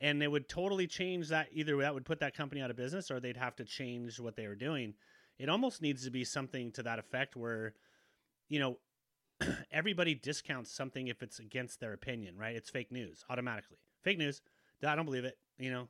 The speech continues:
you know, I don't consider the source. You don't have ten people confirming it. We've gone from, we still do believe everything we read, but at the same time, if it's not what we believe, for most people, I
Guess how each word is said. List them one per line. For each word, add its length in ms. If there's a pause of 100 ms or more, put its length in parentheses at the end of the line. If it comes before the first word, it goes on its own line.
(120)
you 120
know, 140
I 80
don't 80
consider 300
the 80
source. 260
You 80
don't 80
have 100
ten 180
people 300
confirming 440
it. 180 (480)
We've 220
gone 460
from, 360 (640)
we 140
still 380
do 280
believe 400
everything 480
we 120
read, 400 (260)
but 100
at 100
the 80
same 220
time, 200
if 100
it's 180
not 220
what 120
we 140
believe, 520 (360)
for 100
most 360
people, 380
I 120